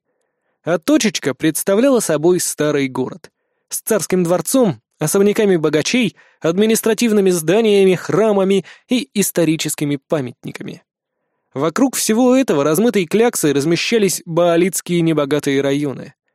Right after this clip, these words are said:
Насмотрелся я достаточно. Оставалось понять, при чем тут острова Ахтамара, кто такой Джавдет — о котором все время трепались баалиты,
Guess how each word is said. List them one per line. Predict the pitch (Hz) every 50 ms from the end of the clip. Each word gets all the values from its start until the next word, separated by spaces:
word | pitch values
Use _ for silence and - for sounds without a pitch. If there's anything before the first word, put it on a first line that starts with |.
| _ _ _ _ _ _ _ _ _ _ -
Насмотрелся | 156 185 202 196 220 233 - 262 269 254 220 - 196
я | 190 190 190
достаточно. | 170 156 147 - - - 131 - - - - - - - - - _ _ _ _ _ _ _ _
Оставалось | - 180 - - 180 180 165 170 156 156 -
понять, | - 175 170 175 180 170 151
при | - - 151 139
чем | - 180 180 170
тут | - 160 151 - - -
острова | 165 151 - - 160 156 147 151 151 156
Ахтамара, | - 156 156 - - 156 143 147 170 196 202 - - - - - _ _ _ _ _ _ _ _ _
кто | - - - 262
такой | - 208 - 202 202 185 175 - _ -
Джавдет — | 165 156 139 131 156 160 143 131 131 127 139 185 214 220 - - - _ _ _ _ _
о | - 185 185
котором | - 202 - 196 190 185 180 175
все | - - 196 175
время | 170 180 175 175 165
трепались | - 175 175 - 180 170 165 160 151
баалиты, | 160 165 170 170 165 170 165 160 - 170 156